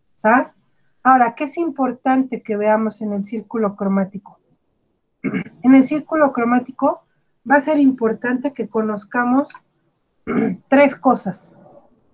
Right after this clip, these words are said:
Que los colores se dividen en tres partes. Ejemplo, los colores primarios, el rojo, el amarillo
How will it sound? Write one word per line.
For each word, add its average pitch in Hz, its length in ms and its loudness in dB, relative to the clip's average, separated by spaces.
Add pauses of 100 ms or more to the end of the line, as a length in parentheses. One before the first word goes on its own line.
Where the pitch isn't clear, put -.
(140)
Que 277 120 2
los 262 180 4
colores 339 440 4
se 285 140 -2
dividen 277 380 2
en 220 180 0
tres 240 320 -6
partes. - 760 -6 (800)
Ejemplo, 220 600 -6 (840)
los 269 280 2
colores 277 680 0 (100)
primarios, 226 800 -4 (680)
el 202 200 -2
rojo, 220 600 0 (720)
el 196 180 -2
amarillo 233 800 -2